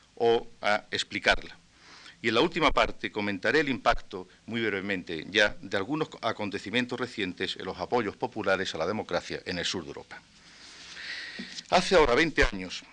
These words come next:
los países sur europeos habían comenzado ya su proceso de transición o estaban a punto de hacerlo. El primero fue Portugal,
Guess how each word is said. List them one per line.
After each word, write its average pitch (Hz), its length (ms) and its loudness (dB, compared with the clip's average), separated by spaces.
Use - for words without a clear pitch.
los 131 180 -2
países - 400 2
sur 117 300 -4
europeos 120 640 2
habían 143 340 4
comenzado 151 540 2
ya 117 220 6
su - 180 -8
proceso 120 440 -2
de 98 80 -2
transición 113 680 -2
o 101 100 -4
estaban 110 480 2
a 98 80 -4
punto 104 320 -6
de 90 60 0
hacerlo. - 400 -8
El 107 140 0
primero 151 320 4
fue 143 180 0
Portugal, 131 440 2